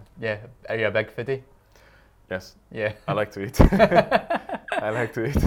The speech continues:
Speaker 1: Well, you run enough anyway to burn it
Speaker 2: Yeah.
Speaker 1: off, so that's, that's worth it.
Speaker 2: Yeah.
Speaker 1: Um, so what we'll do is we'll get some, anytime we've got a guest on,
Speaker 2: Mm-hmm.
Speaker 1: we have, um, fans asking, sending some
Speaker 2: Okay.
Speaker 1: questions. So I've got a few of them
Speaker 2: Cool.
Speaker 1: to go through just now. Um, so,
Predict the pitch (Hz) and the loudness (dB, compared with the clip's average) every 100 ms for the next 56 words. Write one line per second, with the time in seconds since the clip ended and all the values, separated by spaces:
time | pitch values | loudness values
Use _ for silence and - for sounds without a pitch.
0 | - 160 143 147 175 139 110 110 127 120 | 6 6 4 6 6 6 2 2 2 2
1 | 123 123 127 - 131 143 120 135 - 127 | 2 0 2 6 8 8 6 4 -2 2
2 | 127 123 131 127 120 110 110 135 - 123 | 2 2 -2 -2 -2 -4 -2 -2 -2 -2
3 | 117 - - 131 139 143 - - - 165 | -4 -4 2 6 6 4 -8 -12 0 2
4 | 170 127 123 123 107 117 123 123 110 131 | 2 0 4 4 4 0 -6 -8 -2 -2
5 | 127 135 113 107 113 120 117 110 101 - | -2 -8 -8 -10 -8 -8 -8 -10 -10 -6
6 | 98 - 98 95 104 - 110 95 95 92 | -8 -6 -10 -10 -16 -18 -12 -10 -10 -10
7 | 92 - - 92 87 87 92 95 - 107 | -10 -12 -12 -10 -10 -14 -16 -18 -6 -4
8 | 107 104 101 - 104 101 - 104 104 101 | -4 -4 -6 -6 -16 -16 -12 -12 -12 -14
9 | 110 117 127 180 139 117 104 - 156 120 | -6 -4 -4 -4 -2 2 2 2 0 2
10 | 117 135 - - 143 190 107 110 - 113 | 2 0 -10 -10 -10 -8 -6 -6 -4 -6
11 | 107 - 120 190 214 - - - 117 117 | -6 -2 0 0 -4 -18 -20 -2 6 8
12 | 113 113 - - - 160 104 92 | 8 4 -6 -14 -4 -2 -2 -4